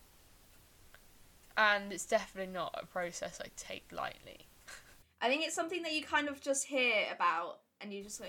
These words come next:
Speaker 2: like, "Oh, she's applying,"
Speaker 1: Yeah.
Speaker 2: or, "They're applying to drama school," but you never actually know.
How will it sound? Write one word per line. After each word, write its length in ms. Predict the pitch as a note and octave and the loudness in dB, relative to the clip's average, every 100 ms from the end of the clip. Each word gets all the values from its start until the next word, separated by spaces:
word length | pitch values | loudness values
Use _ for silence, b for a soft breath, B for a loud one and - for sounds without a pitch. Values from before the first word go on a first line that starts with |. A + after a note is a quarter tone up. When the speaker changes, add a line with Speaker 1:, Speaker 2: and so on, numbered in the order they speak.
| G3+ | -4
Speaker 2:
like, 140 | G3+ - | -2 0
"Oh, 160 | G#3+ | -2
she's 200 | G#3+ G#3 | -4 -12
applying," 280 | - G3 F#3 | -6 0 2
Speaker 1:
Yeah. 160 | F#3 F3+ | 0 -4
Speaker 2:
or, 80 | F#3+ | -6
"They're 160 | G3+ | -4
applying 460 | F#3+ G#3+ G3+ F#3 F#3+ | -4 -2 -2 -2 -4
to 120 | - | -10
drama 300 | G3+ F#3+ F#3+ | -2 -2 -2
school," 260 | F#3+ F3+ E3+ | -6 -8 -12
but 100 | C3+ | -10
you 80 | F#3 | -8
never 300 | F#3+ F#3 F#3 | -8 -6 -6
actually 340 | - - E3+ | -6 -10 -12
know. 240 | F3+ F3 | -10 -8